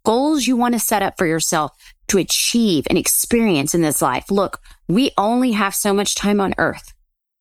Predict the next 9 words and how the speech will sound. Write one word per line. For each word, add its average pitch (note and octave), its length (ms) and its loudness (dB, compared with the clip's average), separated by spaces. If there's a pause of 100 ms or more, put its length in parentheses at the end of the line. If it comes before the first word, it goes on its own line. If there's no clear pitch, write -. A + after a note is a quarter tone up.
(400)
We A3 220 2
are C4 100 2
not B3+ 220 0
guaranteed A#3+ 500 0
tomorrow. G3 540 0 (920)
Make F#3+ 360 2
it A#3 80 0
happen F#3+ 320 -2
today. D#3+ 480 -2